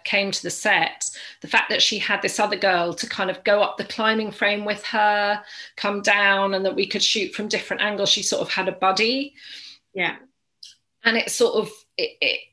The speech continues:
Speaker 1: it actually made it, you know, it, it, we got through, I don't know how, you know, we,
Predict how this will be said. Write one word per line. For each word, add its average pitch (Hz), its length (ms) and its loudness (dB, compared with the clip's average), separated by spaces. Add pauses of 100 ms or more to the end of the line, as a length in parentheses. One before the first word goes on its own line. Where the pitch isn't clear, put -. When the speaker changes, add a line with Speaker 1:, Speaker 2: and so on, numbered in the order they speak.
(540)
Speaker 1:
it 220 180 2
actually 208 680 -2 (300)
made 214 460 0
it, 170 220 2 (200)
you 202 160 -8
know, 196 240 0
it, 214 240 0
it, - 180 -4 (260)
we 208 100 -8
got - 280 0
through, 202 380 0
I 190 40 2
don't 190 160 -2
know 175 40 -4
how, 190 240 -2
you 202 180 -4
know, 196 120 0
we, 190 260 -6